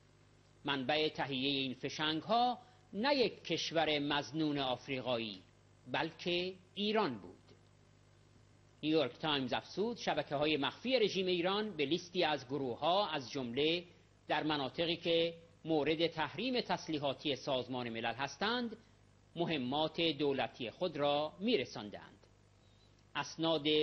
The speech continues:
ردیابی فاش شده فشنگ‌های رژیم ایران را در ساحل عاج، در کنگو، در افغانستان و نیروهای وابسته به القاعده در نیجر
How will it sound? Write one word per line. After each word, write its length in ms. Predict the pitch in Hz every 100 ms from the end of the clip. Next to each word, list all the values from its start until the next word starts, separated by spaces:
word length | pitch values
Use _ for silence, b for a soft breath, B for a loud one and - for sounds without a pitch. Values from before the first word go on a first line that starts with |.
| 143
ردیابی 720 | 143 131 117 139 131 156 262
فاش 340 | 247 - 180 170
شده 520 | - 180 170 202 220 - - - _ -
فشنگ‌های 680 | 180 - 156 139 160 170 151
رژیم 280 | 139 143 139
ایران 360 | 123 117 165
را 160 | 180 220
در 200 | 190 143
ساحل 440 | - 151 131 120
عاج، 520 | 104 120 175 208 208 - - _ - - 147
در 160 | 147
کنگو، 760 | 135 - 147 110 123 165 202 208 - - -
در 200 | 156 151
افغانستان 920 | 139 - 143 113 - - 180 214 220 214 - _ _ -
و 200 | 185 247
نیروهای 580 | 254 196 151 139 170 165
وابسته 560 | 151 139 123 - 233
به 180 | 254 226
القاعده 640 | 185 135 147 139 127 127 104
در 240 | 123 117 113
نیجر 560 | 127 147 185 220 226